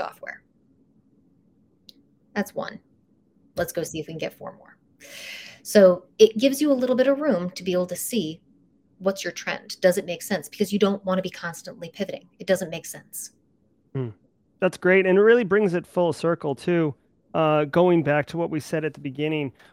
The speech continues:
Speaker 2: where, you know, if you're going to bring, you know, like, present some type of, um,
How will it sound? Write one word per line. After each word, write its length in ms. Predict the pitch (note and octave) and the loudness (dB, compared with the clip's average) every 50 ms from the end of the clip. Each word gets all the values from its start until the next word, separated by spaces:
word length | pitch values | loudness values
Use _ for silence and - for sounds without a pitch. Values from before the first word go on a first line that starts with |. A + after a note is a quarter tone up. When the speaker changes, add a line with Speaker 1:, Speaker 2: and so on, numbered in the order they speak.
| _ - | _ -2
Speaker 2:
where, 460 | E3 E3 D#3+ D#3 D3+ D3 C#3 A#2 - _ _ _ _ _ _ _ _ - | 2 4 4 4 4 4 2 0 -2 _ _ _ _ _ _ _ _ 4
you 100 | G#3+ F#3+ | 4 6
know, 160 | F3+ D#3 D3+ | 6 6 4
if 160 | D#3 D3+ - | 2 0 0
you're 160 | F3+ G3 F3+ E3+ | 4 4 4 4
going 340 | D3 E3 E3 F3+ F3+ E3+ E3 | 4 2 2 2 2 2 0
to 440 | - - F3 E3 D#3 D3+ D3 C#3+ - _ _ _ _ _ _ _ _ _ _ _ - B3+ - B3+ F3+ - | 0 2 2 4 4 4 0 -2 -6 _ _ _ _ _ _ _ _ _ _ _ -20 -20 -20 -20 -12 -4
bring, 420 | - E3 F3+ G#3 G#3 - - D3 C3 | 0 4 4 4 4 2 -2 -8 -8
you 100 | G#3+ C4 | -2 2
know, 240 | G#3+ F3+ D#3 D3 C#3 - - | 4 4 4 2 0 -8 -6
like, 260 | - - F#3+ E3 C3+ | 0 0 0 0 0
present 500 | - - G#3 F#3+ D3+ C3+ F#3 F#3+ G3 F#3+ | -2 0 0 0 2 4 4 4 4 2
some 260 | - - F3+ F3 E3+ D3+ | -2 -2 0 0 0 0
type 340 | - - E3 E3 D3 - | 0 0 0 0 0 0
of, 360 | D#3+ D3+ D3+ C#3+ C3+ B2+ - - _ _ _ _ - | 2 4 4 4 4 0 -4 -12 _ _ _ _ -4
um, 580 | D3 C#3+ C#3 C#3 C3+ C3 C3 C3 B2+ B2 A#2 | 0 0 2 2 2 0 0 -2 -4 -8 -10